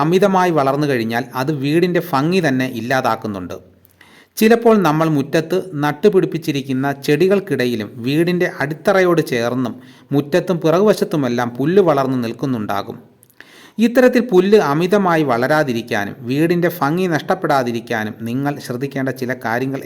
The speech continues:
എന്തെല്ലാമെന്ന് നോക്കാം. നമ്മൾ സാധാരണ ഒരു നേരമെങ്കിലും മുറ്റമടിച്ച് വാരാറുണ്ട്. മുറ്റം ദിവസേന അടിച്ചു വാരുമ്പോൾ അതിൻ്റെ ഒപ്പം തന്നെ വീടിൻ്റെ മുറ്റത്തെ ചെറിയ ചെറിയ പുല്ലുകൾ വളരാൻ അനുവദിക്കാതെ ഒപ്പം പറിച്ചു കളയാൻ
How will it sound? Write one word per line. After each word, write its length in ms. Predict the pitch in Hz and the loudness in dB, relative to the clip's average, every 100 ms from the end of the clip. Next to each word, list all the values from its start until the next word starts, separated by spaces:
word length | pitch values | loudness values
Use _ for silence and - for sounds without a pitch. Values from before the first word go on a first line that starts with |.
| 110 | -8
എന്തെല്ലാമെന്ന് 540 | 110 120 117 107 110 101 | -6 -4 -4 -6 -8 -8
നോക്കാം. 280 | 98 107 113 - _ _ _ _ _ _ _ _ _ _ _ _ - 202 | -8 -8 -8 -12 _ _ _ _ _ _ _ _ _ _ _ _ -4 2
നമ്മൾ 180 | 214 214 175 | 4 4 2
സാധാരണ 360 | 165 160 151 151 156 | 4 2 2 0 2
ഒരു 120 | 185 196 | 4 4
നേരമെങ്കിലും 560 | 165 160 156 143 139 139 | 4 2 2 0 -2 -2
മുറ്റമടിച്ച് 600 | 131 131 170 151 135 127 135 | -4 -2 -2 0 -2 -4 -4
വാരാറുണ്ട്. 500 | 110 110 120 107 101 110 - - - _ _ - | -2 0 -2 -2 -6 -10 -12 -20 -20 _ _ 2
മുറ്റം 280 | 196 202 240 190 | 2 4 2 4
ദിവസേന 420 | 170 170 185 180 156 | 4 2 0 0 0
അടിച്ചു 260 | 139 147 190 147 | 0 0 0 2
വാരുമ്പോൾ 420 | 120 113 104 139 - 127 | 0 0 -4 -4 -4 -6
അതിൻ്റെ 300 | 139 170 175 135 | -2 0 0 0
ഒപ്പം 220 | 120 160 143 | -2 -4 -2
തന്നെ 200 | 110 117 131 131 | -4 -4 -6 -4
വീടിൻ്റെ 380 | 151 170 180 170 | -2 -2 -2 -2
മുറ്റത്തെ 360 | 131 - 135 156 156 | -4 -6 -4 -4 -2
ചെറിയ 280 | 165 175 196 196 | 0 2 2 2
ചെറിയ 220 | 170 156 151 | 0 -2 -4
പുല്ലുകൾ 400 | 143 127 151 156 160 | -4 -4 -2 -2 -2
വളരാൻ 380 | 123 120 135 151 120 | -2 -2 0 0 -2
അനുവദിക്കാതെ 600 | 123 151 147 127 104 117 131 | -2 -2 -2 -4 -4 -4 -6
ഒപ്പം 240 | 131 165 160 | -6 -6 -4
പറിച്ചു 320 | 135 151 156 190 | -2 -4 -2 -2
കളയാൻ 300 | 135 120 131 | -2 -2 -4